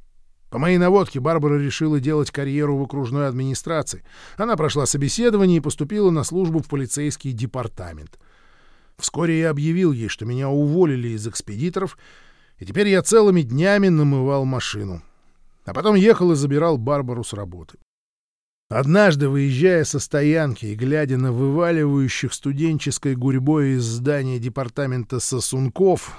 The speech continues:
одетых в цветастые рубашки или пестрые футболки, с глупыми улыбками на бледно-одутловатых лицах,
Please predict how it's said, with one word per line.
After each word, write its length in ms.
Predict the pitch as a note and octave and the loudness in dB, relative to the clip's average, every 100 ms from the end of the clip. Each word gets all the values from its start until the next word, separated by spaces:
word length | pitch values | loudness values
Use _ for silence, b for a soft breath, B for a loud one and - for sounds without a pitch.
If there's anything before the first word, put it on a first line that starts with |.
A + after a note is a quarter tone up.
| B | B
одетых 460 | E2+ G2+ A#2+ G#2+ - | -16 -10 -8 -8 -12
в 80 | |
цветастые 600 | - A2 A2 C3+ - A#2 | -12 -12 -8 -8 -6 -6
рубашки 540 | A2+ A2+ C#3+ E3 - G#2 | -6 -2 0 0 0 -8
или 160 | G2 | -10
пестрые 520 | F#2 C3 A#2+ - A2+ A2 | -10 -10 -10 -10 -10 -10
футболки, 680 | G#2 F#2+ A2 D#3+ D#3+ C#3+ - B B B B B | -12 -8 -2 0 0 -2 -10 B B B B B
с 140 | F#2+ | -8
глупыми 480 | G2 F3+ G#3 E3+ E3 | 0 4 4 4 4
улыбками 600 | D#3+ D#3 F#3+ G3 - D#3+ | 6 6 4 2 0 2
на 160 | D3 C#3 | 4 4
бледно-одутловатых 1200 | D3 D#3+ C3+ C#3+ C3+ C3+ C#3 C#3+ C#3+ C3+ C3+ - | 2 0 0 -2 -2 -4 0 2 2 0 -4 -4
лицах, 520 | B2+ C#3 - - - | -4 -4 -4 -10 -12